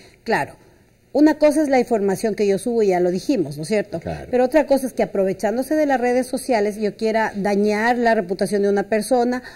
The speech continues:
Speaker 1: o quiera dañar, em, la veracidad de un producto, como en el caso que hablaban hace un momento.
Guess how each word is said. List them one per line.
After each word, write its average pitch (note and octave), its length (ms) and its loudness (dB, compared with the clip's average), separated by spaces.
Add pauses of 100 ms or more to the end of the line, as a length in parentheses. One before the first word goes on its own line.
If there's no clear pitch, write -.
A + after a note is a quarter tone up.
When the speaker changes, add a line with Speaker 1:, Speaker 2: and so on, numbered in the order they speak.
(160)
Speaker 1:
o G3+ 120 -4
quiera G#3+ 540 0
dañar, G3+ 680 0
em, F#3 640 2 (260)
la A3 140 2
veracidad G#3+ 460 0
de A3+ 80 2
un A3 100 -2
producto, G3+ 500 2
como F3+ 160 4
en F3+ 60 2
el E3+ 60 -4
caso F#3+ 240 -2
que F#3 120 -4
hablaban F#3+ 340 0
hace F#3 140 -6
un F#3+ 80 -4
momento. A3+ 420 -2